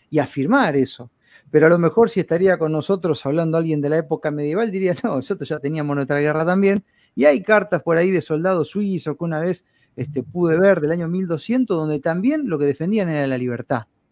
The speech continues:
¿no? Fíjate qué palabra, si nos habló mucho de la libertad en estos últimos tiempos. Ahora,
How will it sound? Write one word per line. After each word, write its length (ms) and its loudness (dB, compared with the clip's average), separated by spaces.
¿no? 240 0
Fíjate 320 -4
qué 100 -4
palabra, 600 0
si 140 -8
nos 160 -4
habló 200 0
mucho 300 -4
de 80 0
la 100 -2
libertad 460 -2
en 80 0
estos 160 -8
últimos 280 -4
tiempos. 320 0
Ahora, 280 6